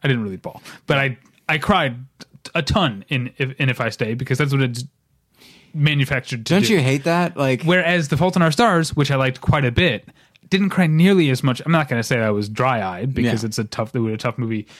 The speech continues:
Speaker 1: to do that during, but I didn't cry nearly as much as I was prepared to. And I, uh, so I think because it's a more honest film, it's not manipulative in that way.
Speaker 2: Yeah.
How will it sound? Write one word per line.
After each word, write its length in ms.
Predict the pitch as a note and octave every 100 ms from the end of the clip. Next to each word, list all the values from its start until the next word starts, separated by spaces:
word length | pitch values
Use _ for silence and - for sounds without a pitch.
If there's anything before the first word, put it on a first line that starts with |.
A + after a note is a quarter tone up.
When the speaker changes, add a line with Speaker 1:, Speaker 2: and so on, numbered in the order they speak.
| - - _ -
Speaker 1:
to 240 | A#2 G2+ - _
do 100 | D#3
that 140 | C#3 A2
during, 180 | A2+ A2+
but 100 | B2
I 40 |
didn't 180 | E3 D3+
cry 160 | D3
nearly 360 | B2+ C#3+ G3 C#3+
as 120 | B2+
much 180 | B2+ -
as 80 | A#2
I 80 | A2
was 160 | G#2
prepared 580 | - A2 - F3 D3 A#2 _ -
to. 340 | A#2+ F2 C2 - _ - C#3
And 100 | A#2+
I, 160 | A#2
uh, 520 | A2 C3+ D3 D3 B2+ C3+
so 140 | D3+
I 140 | C#3
think 300 | C#3 D#3+ D3
because 300 | D#3 C#3+ E3+
it's 180 | E3 D3
a 40 | D3+
more 340 | C#3+ C#3 C3+ _ _ _ _ _ _ _ _ _ _
honest 400 | C3+ C#3+ A2 -
film, 320 | E3 C3 F#2
it's 140 | F#2+ -
not 240 | A#2 A2 _ -
manipulative 720 | D3+ A#2 D3 C3 A2 F#2 F#2
in 80 | F#2+
that 160 | E2
way. 120 | - A#2+
Speaker 2:
Yeah. 160 | G2+